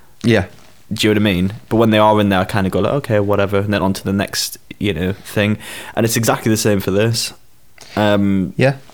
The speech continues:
Speaker 2: and, uh, yeah, Rick and Morty started doing this a lot. It started to creep in to their thing. I don't mean sex jokes as in, like, in the first episode, him putting someone up his arse, like, that, that's quite funny. But, you know, just, like, for instance, you know, the dragons having orgies and stuff like that.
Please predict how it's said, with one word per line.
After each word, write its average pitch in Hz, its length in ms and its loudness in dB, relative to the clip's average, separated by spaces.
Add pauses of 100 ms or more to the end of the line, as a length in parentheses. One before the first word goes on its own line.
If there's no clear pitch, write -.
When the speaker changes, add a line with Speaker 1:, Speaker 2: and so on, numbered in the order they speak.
(600)
Speaker 2:
and, 107 380 2 (160)
uh, - 260 -4 (160)
yeah, 120 280 2
Rick 127 200 0
and 120 80 2
Morty 120 200 4
started 95 260 2
doing 90 220 2
this 98 420 -2 (500)
a 92 60 -2
lot. 95 460 -2
It 107 80 -4
started 104 260 0
to - 60 -6
creep 98 240 0
in 98 260 0 (300)
to - 120 -8
their 95 140 0
thing. 98 340 -2 (480)
I - 80 2
don't 147 140 4
mean 135 120 2
sex 117 280 0
jokes 110 300 2
as 104 100 -2
in, 104 80 2
like, 98 100 2
in 98 80 0
the 104 60 0
first 101 300 0
episode, 98 380 -2
him 95 100 0
putting 92 200 -4
someone 92 200 -2
up 90 60 -4
his 92 120 -2
arse, 92 320 0
like, 95 140 0
that, 95 160 0
that's 101 160 -4
quite 98 240 0
funny. 92 240 0
But, 92 160 0
you 110 80 2
know, 110 120 4
just, 92 280 -2
like, 95 400 -2 (320)
for - 120 -2
instance, 98 420 0
you 101 60 0
know, 92 60 0
the 92 60 -2
dragons 95 400 0
having 98 200 0
orgies 95 520 0
and 92 140 -2
stuff - 260 -4
like 90 200 -2
that. 87 300 -2